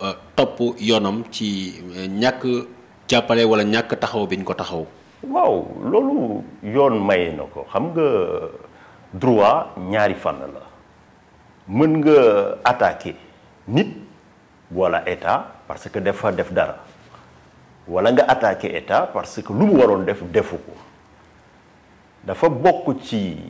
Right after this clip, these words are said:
Speaker 2: obligation wu État que yow, sa ressortissant, boo ko demandé ne ko, "Dama am teq-teq,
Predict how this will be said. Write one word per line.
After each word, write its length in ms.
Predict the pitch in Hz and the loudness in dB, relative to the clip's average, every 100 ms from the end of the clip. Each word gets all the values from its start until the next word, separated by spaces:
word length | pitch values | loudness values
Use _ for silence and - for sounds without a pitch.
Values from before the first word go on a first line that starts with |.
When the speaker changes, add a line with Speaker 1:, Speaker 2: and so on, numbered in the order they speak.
| - - | -18 -2
Speaker 2:
obligation 640 | 147 110 104 95 87 - 80 | 0 0 0 0 0 -4 -8
wu 120 | 78 | -10
État 380 | 73 - 95 - - - _ - _ _ _ - - | -12 -6 -6 -6 -16 -20 _ -20 _ _ _ -20 -4
que 680 | 117 101 90 85 82 - - - | 0 2 2 0 -4 -10 -12 -12
yow, 300 | - 110 95 | 0 2 2
sa 140 | - 202 | 6 6
ressortissant, 720 | 214 - 254 98 - 82 98 - - | 6 4 2 0 -6 -6 -6 -10 0
boo 160 | 135 202 | 4 6
ko 120 | 226 196 | 6 6
demandé 720 | 139 170 143 120 95 90 151 | 6 6 6 4 2 -4 -6
ne 140 | 87 107 | -4 -2
ko, 160 | 110 92 78 - - _ _ 165 | -2 -4 -6 -16 -20 _ _ 2
"Dama 340 | 156 170 - | 4 6 4
am 280 | 143 131 - | 4 2 0
teq-teq, 480 | 113 - - 98 | -4 -6 -8 -8